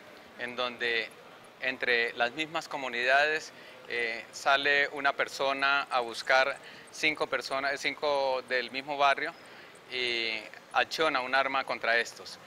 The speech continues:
Eh, son retaliaciones que vienen desde el año anterior, final de año,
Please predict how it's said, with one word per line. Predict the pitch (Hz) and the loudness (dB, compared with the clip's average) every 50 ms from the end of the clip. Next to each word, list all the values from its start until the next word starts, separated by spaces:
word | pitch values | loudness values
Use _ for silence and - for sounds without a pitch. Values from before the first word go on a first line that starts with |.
| - - - - - - | -20 -20 -20 -20 -16 -12
Eh, | 113 110 110 | -10 -8 -8
son | 104 - 135 135 | -6 -4 -2 0
retaliaciones | 151 151 - 143 131 117 113 110 - 139 135 135 139 147 147 143 - - | 0 2 2 2 2 2 0 -2 0 0 0 0 0 0 -2 -4 -4 -4
que | - 123 | -4 -4
vienen | 113 123 131 135 139 139 143 143 143 143 | 0 2 4 4 4 4 2 -2 -4 -4
desde | 127 123 117 110 117 113 | -6 -6 -4 -4 -4 -4
el | 110 110 - - | -4 -6 -4 -2
año | 139 135 139 143 | -2 -2 0 -2
anterior, | 139 - - 120 113 120 131 143 143 139 | -4 -2 -2 -2 -2 0 0 0 0 -2
final | - 127 117 120 123 131 127 | -4 -4 -2 0 0 0 0
de | 131 139 143 | 2 4 6
año, | 139 139 139 139 139 139 139 139 | 6 6 6 4 2 0 -4 -6